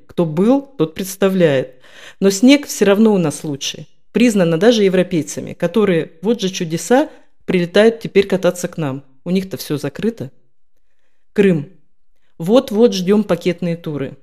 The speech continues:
на чартерах. Рейсы с конца апреля. Кому от берез спастись –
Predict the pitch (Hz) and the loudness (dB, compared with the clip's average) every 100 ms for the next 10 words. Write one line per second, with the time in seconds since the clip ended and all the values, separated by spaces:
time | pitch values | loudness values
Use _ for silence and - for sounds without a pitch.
0 | - 175 175 143 139 - - - _ - | -6 -4 -2 -4 -4 -10 -10 -16 _ -20
1 | - _ - - - - 196 180 220 220 | -20 _ -20 -20 -20 -12 0 4 4 2
2 | 233 175 160 - 180 185 165 135 127 - | 0 0 -2 -2 -2 -2 -4 -6 -8 -16
3 | - - - - - 196 233 254 175 208 | -20 -20 -20 -20 0 4 8 6 6 4
4 | 285 320 - 202 - 190 180 | 4 2 2 2 2 -4 -4